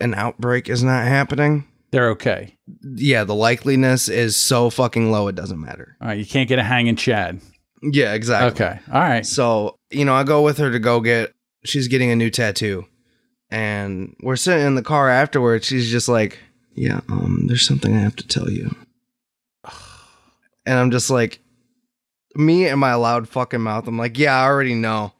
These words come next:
Speaker 2: You got the herp.
Speaker 1: She's like, "Who told you?" I'm like,
Speaker 2: Well, you
Speaker 1: "You
Speaker 2: know who
Speaker 1: like"
Speaker 2: didn't tell me? You.
Speaker 1: <laughs>
Speaker 2: You didn't tell me.
Speaker 1: Yeah, you didn't
Speaker 2: That's
Speaker 1: fucking
Speaker 2: who
Speaker 1: tell
Speaker 2: didn't tell
Speaker 1: me. What are you
Speaker 2: me.
Speaker 1: talking about? <laughs>
Speaker 2: Like,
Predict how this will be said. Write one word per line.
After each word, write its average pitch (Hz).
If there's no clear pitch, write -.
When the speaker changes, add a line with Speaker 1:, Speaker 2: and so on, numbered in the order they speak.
Speaker 2:
You 123
got 135
the 123
herp. 139
Speaker 1:
She's 165
like, 147
"Who 202
told 175
you?" 98
I'm 123
like, 113
Speaker 2:
Well, 214
you 185
Speaker 1:
"You 233
Speaker 2:
know 233
who 226
Speaker 1:
like" -
Speaker 2:
didn't 294
tell 175
me? 196
You. 196
Speaker 1:
<laughs> -
Speaker 2:
You 320
didn't 269
tell 311
me. 240
Speaker 1:
Yeah, 151
you 220
didn't 359
Speaker 2:
That's 277
Speaker 1:
fucking 285
Speaker 2:
who 254
Speaker 1:
tell 247
Speaker 2:
didn't 220
tell 285
Speaker 1:
me. 220
What 170
are 185
you 214
Speaker 2:
me. 202
Speaker 1:
talking 339
about? 220
<laughs> -
Speaker 2:
Like, 214